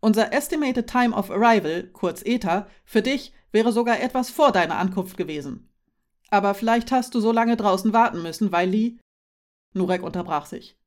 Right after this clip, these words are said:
„Mist, Torf noch schläft und es so lange gedauert hat, bis deine Ankunft zu mir durchgemeldet worden ist.“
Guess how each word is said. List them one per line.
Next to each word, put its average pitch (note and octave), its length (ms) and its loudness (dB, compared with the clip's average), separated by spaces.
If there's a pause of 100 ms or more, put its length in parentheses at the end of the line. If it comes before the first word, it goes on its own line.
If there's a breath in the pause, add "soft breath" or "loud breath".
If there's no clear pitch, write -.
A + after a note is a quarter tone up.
„Mist, F#3+ 380 -4 (400)
Torf B3 320 2 (200)
noch F#3+ 140 -2
schläft G#3 460 0 (360)
und F#3+ 120 -4
es F#3+ 100 -4
so G3+ 60 -2
lange F#3+ 240 0
gedauert G#3+ 420 2
hat, D3+ 300 -4 (320)
bis G3 160 -4
deine F#3+ 220 2
Ankunft F#3+ 480 -2
zu G#3 100 -6
mir G3 140 -2
durchgemeldet E3+ 580 -4
worden D3+ 240 -6
ist.“ - 320 -16